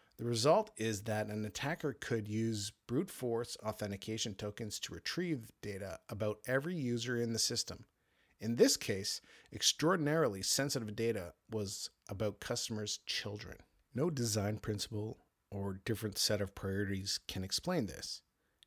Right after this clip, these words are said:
It is simply a bug. It does,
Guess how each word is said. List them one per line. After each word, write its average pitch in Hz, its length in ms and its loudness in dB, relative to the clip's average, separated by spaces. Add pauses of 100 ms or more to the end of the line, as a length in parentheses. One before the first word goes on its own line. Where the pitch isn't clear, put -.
(220)
It 120 80 0
is 120 140 4
simply 160 500 4
a 107 80 -2
bug. 98 240 -2 (1500)
It 107 200 -6
does, 143 440 2